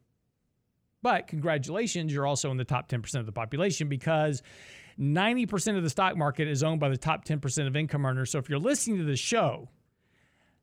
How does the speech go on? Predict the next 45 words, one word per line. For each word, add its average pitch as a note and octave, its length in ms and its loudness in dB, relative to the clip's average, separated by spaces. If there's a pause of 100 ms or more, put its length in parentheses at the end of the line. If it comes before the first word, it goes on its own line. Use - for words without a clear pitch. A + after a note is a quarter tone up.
(360)
congratulations. C3+ 880 -2 (680)
You're C#3 340 2
probably D3 680 2
in B2+ 80 0
the B2+ 60 0
top - 260 -2
ten C3 160 0
percent A#2+ 260 -4
of A2 80 -4
income A2+ 280 -2
earners. - 380 -14 (1160)
And C#3+ 120 2
you're C#3 60 0
sitting F3 180 -2
there D3+ 120 0
going, C3 360 0
"Wow, D3 320 -2
I A#2+ 80 -4
only D3+ 200 -2
make D3 240 -4
a - 20 -6
hundred A#2 220 -6
thousand A#2+ 260 -2
dollars A2+ 260 -4
a A2+ 60 -4
year." D#3+ 240 -2 (120)
Yeah, C4 220 0 (120)
you're C#3+ 120 0
in D#3+ 60 0
the D3+ 80 -2
top C#3+ 220 0
ten C3+ 120 0
percent C3 240 -4
of D#3+ 80 -2
income D3+ 260 -2
earners. - 360 -10 (1300)
You D#3+ 80 0
know, D#3 80 4
we D3+ 80 4
talked E3 160 4
about D3 180 2
this C#3+ 200 0
the D3 140 0
other C3 140 2
day, D3 380 2